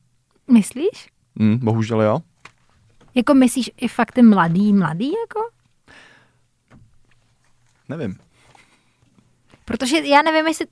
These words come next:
Speaker 1: protože tady píšou třeba třináctiletý, jako,
Speaker 2: A tak,
Speaker 1: jo, tak to by asi
Speaker 2: tak
Speaker 1: zase
Speaker 2: tohle,
Speaker 1: úplně
Speaker 2: to, ta,
Speaker 1: neměl.
Speaker 2: počkej, to se, to se netýká už toho,
Speaker 1: Jo,
Speaker 2: toho,
Speaker 1: jo,
Speaker 2: toho,
Speaker 1: jo.
Speaker 2: toho dotazu. To, to je tady takový bublinice,
Speaker 1: Mhm, mhm.
Speaker 2: víš, že jo, ale jako myslím si, že by to tak jako mohlo, mohlo docela sedět, že opravdu,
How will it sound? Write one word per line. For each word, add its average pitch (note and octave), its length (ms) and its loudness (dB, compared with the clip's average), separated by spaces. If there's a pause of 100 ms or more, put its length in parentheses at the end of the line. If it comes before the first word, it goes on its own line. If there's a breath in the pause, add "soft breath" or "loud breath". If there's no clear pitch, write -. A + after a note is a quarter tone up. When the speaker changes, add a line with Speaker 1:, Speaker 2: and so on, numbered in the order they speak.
Speaker 1:
protože A#3+ 360 -6
tady C4 200 4
píšou B3+ 280 -8
třeba C#4 200 -2
třináctiletý, A3+ 920 -2
jako, F#3 240 -2
Speaker 2:
A F#3+ 40 2
tak, F3+ 200 0 (280)
Speaker 1:
jo, G3 180 2
tak A3+ 140 -4
to A3+ 80 -2
by G#3+ 120 4
asi G#3+ 80 -2
Speaker 2:
tak B2 120 4
Speaker 1:
zase A3 80 0
Speaker 2:
tohle, D#3 260 6
Speaker 1:
úplně A3+ 160 4
Speaker 2:
to, - 40 6
ta, G#3+ 40 4
Speaker 1:
neměl. A#3 200 6
Speaker 2:
počkej, D#3 200 0
to C#3 100 -2
se, C3+ 220 0
to B2 120 -8
se C3 120 -4
netýká B2 380 0
už A#2+ 140 -4 (160)
toho, B2 160 4
Speaker 1:
Jo, A2 160 4
Speaker 2:
toho, B2+ 220 2
Speaker 1:
jo, A2+ 80 0
Speaker 2:
toho, A#2 140 0
Speaker 1:
jo. G#2+ 60 0
Speaker 2:
toho A#2+ 160 2
dotazu. A#2 320 -4
To, C3 140 -2
to C#3 120 -2
je C#3 80 4
tady C3+ 300 0
takový A#2+ 280 -6
bublinice, B2 640 0
Speaker 1:
Mhm, B3+ 180 6 (180)
mhm. A#3 200 6
Speaker 2:
víš, C3 380 -2
že B2 440 0
jo, C3 140 2
ale D3 240 2 (240)
jako B2+ 240 -6 (340)
myslím B2 320 -6
si, F3 120 -8
že D#3+ 80 -4
by E3 100 -2
to D#3 120 -2
tak D#3+ 160 -2
jako D#3+ 180 -2
mohlo, D3+ 320 2
mohlo C3+ 240 0
docela C#3+ 320 -4
sedět, A#2 300 -4
že A2+ 100 -4
opravdu, D3+ 460 -2